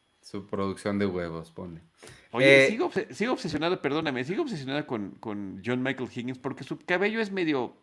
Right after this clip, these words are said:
Speaker 2: ondulado y, y creo que se ve mejor con este look calvo.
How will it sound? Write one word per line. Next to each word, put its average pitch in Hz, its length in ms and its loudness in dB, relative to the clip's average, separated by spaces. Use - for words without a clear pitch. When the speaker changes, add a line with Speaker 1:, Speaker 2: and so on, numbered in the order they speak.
Speaker 2:
ondulado 117 680 6
y, 156 680 0
y 156 260 0
creo 262 760 8
que 180 120 6
se 226 160 -2
ve 196 140 4
mejor 220 480 4
con 180 160 2
este 180 220 2
look 170 240 0
calvo. 180 520 4